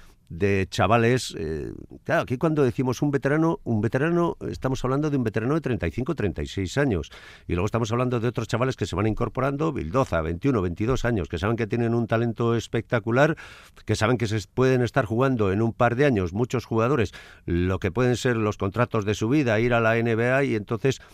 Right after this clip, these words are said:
alrededor también todo lo que se monta en el mundo del baloncesto. Ya, eh, si antes me decías el mundo del fútbol, pues imagínate, lo, lo, lo, lo pones al cuadrado, ¿no? O al cubo, ¿no? Pero sí, supongo que ha llegado como,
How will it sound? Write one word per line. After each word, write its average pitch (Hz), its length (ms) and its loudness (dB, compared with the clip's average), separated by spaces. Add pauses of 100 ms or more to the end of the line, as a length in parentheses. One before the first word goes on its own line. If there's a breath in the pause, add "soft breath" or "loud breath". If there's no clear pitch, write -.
(180 loud breath)
alrededor 107 720 4
también 110 400 2
todo 135 260 4
lo 104 120 2
que 101 80 0
se 113 100 0
monta 131 460 2
en 113 80 2
el 87 80 2
mundo 143 180 2
del 127 100 4
baloncesto. 87 520 -2
Ya, 76 140 -4
eh, - 760 -14
si 65 320 -10
antes 78 300 -6
me 87 100 -2
decías 87 300 -4
el 85 60 -4
mundo 87 180 -4
del 85 80 -4
fútbol, 104 280 -4
pues - 180 -8
imagínate, 92 560 -2
lo, 67 340 -10
lo, 58 220 -10
lo, 57 240 -12
lo 60 200 -12
pones 101 280 -4
al 82 100 -4
cuadrado, 92 480 -2
¿no? 82 140 -4
O 85 240 -4
al 80 200 -4
cubo, 76 300 -2
¿no? 101 160 -2 (600 loud breath)
Pero 95 200 2
sí, 127 220 0
supongo - 380 -2
que - 80 -4
ha 71 60 -2
llegado 82 260 -2
como, 71 640 -4